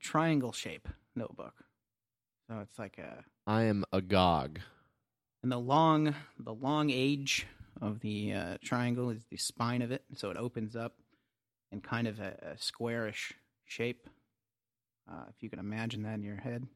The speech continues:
Speaker 2: Uh,
Speaker 1: You
Speaker 2: I'm
Speaker 1: have
Speaker 2: ve-,
Speaker 1: room in
Speaker 2: I'm,
Speaker 1: there.
Speaker 2: I'm very stupid, and I'm not looking at a picture of it, but it's hard for me to imagine a triangle opening up into a square.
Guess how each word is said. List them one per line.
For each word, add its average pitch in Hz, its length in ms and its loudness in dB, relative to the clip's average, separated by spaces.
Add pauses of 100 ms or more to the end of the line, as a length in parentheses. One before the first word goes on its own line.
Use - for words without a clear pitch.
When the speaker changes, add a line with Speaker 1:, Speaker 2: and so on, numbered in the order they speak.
(260)
Speaker 2:
Uh, 92 40 2
Speaker 1:
You 92 60 6
Speaker 2:
I'm 90 200 6
Speaker 1:
have 170 80 8
Speaker 2:
ve-, 170 60 6
Speaker 1:
room 147 180 6
in 143 60 8
Speaker 2:
I'm, - 80 8
Speaker 1:
there. 113 240 0
Speaker 2:
I'm 180 140 4
very 180 200 8
stupid, 95 520 4
and 90 100 0
I'm 92 80 2
not 101 160 2
looking 110 220 0
at 98 80 2
a 85 40 0
picture 101 340 0
of 82 120 4
it, - 140 -2
but 101 80 2
it's 95 140 0
hard 143 220 2
for 127 100 -6
me 120 100 2
to 110 60 2
imagine 98 380 0
a 85 120 0
triangle 101 520 -2
opening 82 340 -2
up 78 180 -4
into 78 380 -6
a 71 120 -4
square. 78 540 -4